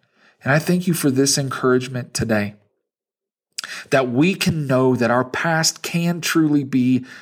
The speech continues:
our past and that our future can be bright because of our relationship with you. Lord, I pray that,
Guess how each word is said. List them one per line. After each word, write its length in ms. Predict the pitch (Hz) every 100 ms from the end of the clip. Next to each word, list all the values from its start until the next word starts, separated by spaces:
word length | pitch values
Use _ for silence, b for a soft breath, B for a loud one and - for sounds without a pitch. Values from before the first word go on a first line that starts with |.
| B -
our 160 | 110
past 580 | - - 131 101 95 - B B B
and 160 | 127 127
that 260 | 127 - -
our 200 | 131 127
future 960 | - - 147 180 180 - 135 113 110 b b b b b
can 200 | - 117
be 140 | 127
bright 680 | 110 104 110 123 147 123 - - -
because 260 | 120 143
of 100 | 135
our 120 | 120 110
relationship 1080 | 92 101 113 139 139 123 110 - 104 104 - _ _ _
with 320 | - 98 - 104
you. 180 | 101 - _ _ _ b b b
Lord, 140 | 151 165
I 80 |
pray 320 | 165 - 156 147
that, 240 | 127